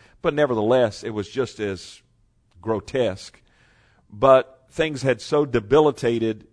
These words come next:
to the point that at Josiah's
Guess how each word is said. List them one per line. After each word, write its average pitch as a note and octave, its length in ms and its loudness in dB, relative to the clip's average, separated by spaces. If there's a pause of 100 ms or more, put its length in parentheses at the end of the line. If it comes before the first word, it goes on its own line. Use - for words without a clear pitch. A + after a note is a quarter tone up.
to A#2+ 100 -10
the A2 140 -2
point D3 440 -4 (160)
that A#2 420 -2 (120)
at G2+ 240 -2
Josiah's C3 1040 2